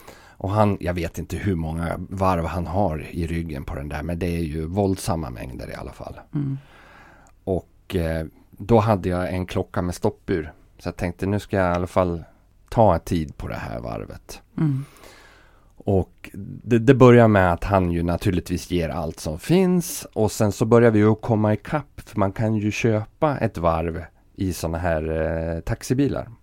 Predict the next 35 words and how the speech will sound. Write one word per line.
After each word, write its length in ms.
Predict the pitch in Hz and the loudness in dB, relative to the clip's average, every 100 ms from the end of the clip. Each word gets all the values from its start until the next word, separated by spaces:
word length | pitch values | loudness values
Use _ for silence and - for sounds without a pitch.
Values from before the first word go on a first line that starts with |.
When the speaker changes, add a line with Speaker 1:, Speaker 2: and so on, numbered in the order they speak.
| - | -12
Speaker 1:
som 160 | 156 | -6
Speaker 2:
Ja. 40 | 87 | -4
Speaker 1:
körs 380 | 80 98 90 80 | 2 2 2 -2
utav 380 | - 85 82 85 | -2 0 0 -2
väldigt 500 | 85 82 - - - | -6 -6 -10 -16 -8
rutinerade 720 | 92 82 80 80 80 82 - | -6 -4 -6 -6 -6 -6 -8
förare. 460 | - 64 - 85 95 _ - - - - - - - - - _ | -10 -10 -10 -12 -16 _ -20 -20 -20 -20 -20 -20 -20 -20 -20 _
Och, 420 | - 92 - - | -2 -2 -2 -2
eh, 120 | 95 | 0
det 100 | 92 | 0
första 400 | 110 123 - - | 4 4 4 6
jag 140 | 117 107 | 8 8
hör 320 | 101 95 92 | 6 6 6
i 40 | 87 | 4
hjälmen 420 | 90 92 85 82 | 4 2 2 0
då, 160 | 80 80 | 0 2
det 100 | 85 | 2
är 40 | |
att 140 | 85 92 | 2 0
han 100 | 85 | -2
svär 300 | - 85 85 | 0 0 0
till 320 | 104 92 82 | 0 0 0
att 140 | - | -2
det 60 | 139 | 0
är 80 | 107 | 0
de 120 | 101 | -2
där 80 | 101 | -2
jävla 640 | 95 85 127 101 87 107 107 | -4 0 0 0 0 0 2
ringtaxibilarna. 1300 | 113 85 - - - - 104 117 113 110 85 85 90 95 | 0 0 -2 -6 -4 -2 2 6 6 4 0 -2 -4 -6
Fan 300 | - 185 147 | 0 2 8
vad 100 | 120 | 10
långsamt 560 | 123 110 98 - 117 123 | 10 8 6 4 6 10
de 140 | 135 | 10
kör. 400 | 135 123 135 240 | 10 8 6 6
<laughs> 100 | 139 | 2